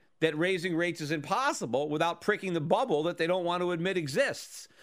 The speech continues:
So the last thing they really want to do is raise rates. But also, you know, by getting everybody so excited about a rate hike and so convinced that it's coming,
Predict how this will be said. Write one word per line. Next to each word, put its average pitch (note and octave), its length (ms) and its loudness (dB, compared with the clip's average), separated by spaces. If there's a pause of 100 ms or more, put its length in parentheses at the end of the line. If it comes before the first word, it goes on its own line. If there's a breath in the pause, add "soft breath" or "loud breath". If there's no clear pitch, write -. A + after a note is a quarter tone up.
(380 loud breath)
So F3+ 220 2
the E3 100 2
last G#3 360 2
thing F3+ 140 0
they D#3 100 2
really D#3 240 2
want D3 180 2
to B2+ 80 -2
do D3+ 140 2
is A#2 160 -2
raise C#3 260 0
rates. E3+ 300 0
But D#3+ 160 2
also, F#3 500 0
you D#3 140 -4
know, D#3 80 2
by D3+ 160 2
getting F3 360 0
everybody D3+ 600 2
so C3+ 240 -2
excited E3+ 580 0
about A#2+ 240 2
a G#2 60 0
rate E3 260 0
hike F#2 320 -4
and A2+ 140 -6
so C#3 260 -2
convinced D3+ 540 -4
that C3 100 0
it's A2+ 160 -6
coming, D3+ 500 -2